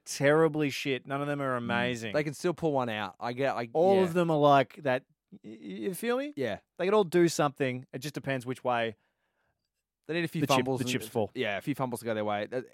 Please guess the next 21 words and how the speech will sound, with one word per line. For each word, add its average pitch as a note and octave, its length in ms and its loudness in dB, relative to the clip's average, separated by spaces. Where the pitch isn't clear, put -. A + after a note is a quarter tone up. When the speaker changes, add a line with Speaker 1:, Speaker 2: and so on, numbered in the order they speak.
Speaker 2:
to C3 280 -8
bring C3+ 140 0
it A#2+ 40 -4
back A#2 120 -4
to - 80 -14
N G2 80 -12
F - 100 -12
L, G2 160 -2
but G#2+ 420 0
they, C3 380 4
I C3+ 140 8
do D3+ 320 10
think, A#2+ 640 2
uh, A2 680 8
you E3 200 2
know B2 120 4
me, F#2 160 -4
I G#2 100 2
don't C3 160 0
make F#2+ 320 -8
massive G2+ 360 -8